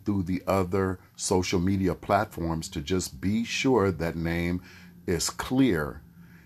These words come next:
and is available on all those profiles. So hopefully somehow your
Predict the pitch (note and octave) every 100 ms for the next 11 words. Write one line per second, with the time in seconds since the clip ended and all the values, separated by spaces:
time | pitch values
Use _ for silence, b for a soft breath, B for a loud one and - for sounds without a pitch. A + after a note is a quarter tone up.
0 | B B G#2 F#2+ F#2 F2+ F2+ E2 C#2+ C#2
1 | G2+ A#2 G2 D2 D2+ D#2 - D#2+ D2 -
2 | F2+ F#2 G2+ G2+ G2 - D2 F#2 F2+ E2+
3 | - - - - A2+ G#2+ F2 B1+ G#1+ -
4 | - B B B - E2 G2+ G#2 G#2+ G#2+
5 | G#2+ - F#2+ G2 F#2 F#2+ E2